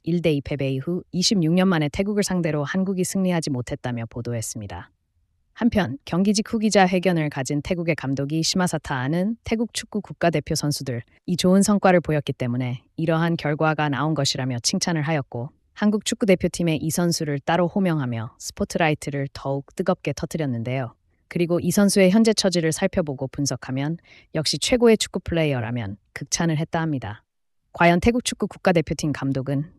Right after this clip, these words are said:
우리나라의 어떤 선수를 호명하며 극찬을 하였을지 좀 더 자세히 들어가 보실까요?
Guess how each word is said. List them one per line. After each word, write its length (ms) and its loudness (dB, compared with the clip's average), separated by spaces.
우리나라의 600 2
어떤 320 2
선수를 400 0
호명하며 600 0
극찬을 360 -2
하였을지 680 -2
좀 120 -6
더 80 -4
자세히 360 0
들어가 260 -4
보실까요? 560 -6